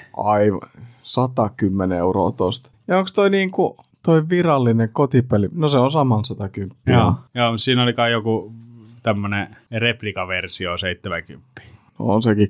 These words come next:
Speaker 1: kyllä kallis.
Speaker 2: Oo.
Speaker 1: Kyllä jää tonne storeen noika-, noin pelipaidat.
Speaker 2: Etkö, etkö oo muka klubipaita
Speaker 1: En,
Speaker 2: päällä?
Speaker 1: en oo, en oo.
Speaker 2: Ösauk ne selässä.
Speaker 1: No.
Speaker 2: Varmaan maksaa muuten vielä erikseen, jos haluaa nimen selkeä.
Speaker 1: No maksaa ihan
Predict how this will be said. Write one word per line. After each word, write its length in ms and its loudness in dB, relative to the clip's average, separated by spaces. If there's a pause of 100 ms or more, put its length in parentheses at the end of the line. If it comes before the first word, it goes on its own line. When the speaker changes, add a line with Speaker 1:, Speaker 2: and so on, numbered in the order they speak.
Speaker 1:
kyllä 220 2
kallis. 600 -2 (220)
Speaker 2:
Oo. 360 -10 (260)
Speaker 1:
Kyllä 220 4
jää 260 4
tonne 260 2
storeen 500 2
noika-, 500 2 (140)
noin 240 2
pelipaidat. 560 0
Speaker 2:
Etkö, 120 0
etkö 260 -2
oo 60 2
muka 260 -6
klubipaita 380 0
Speaker 1:
En, 300 2
Speaker 2:
päällä? 260 -6 (140)
Speaker 1:
en 280 2
oo, 80 0 (280)
en 240 2
oo. 60 -2 (280)
Speaker 2:
Ösauk 440 2
ne 100 -10
selässä. 580 -2 (300)
Speaker 1:
No. 220 4 (420)
Speaker 2:
Varmaan 300 0
maksaa 320 0
muuten 220 0
vielä 360 0
erikseen, 420 0
jos 140 0
haluaa 220 2
nimen 280 2
selkeä. 340 -4
Speaker 1:
No 60 8
maksaa 420 4
ihan 200 2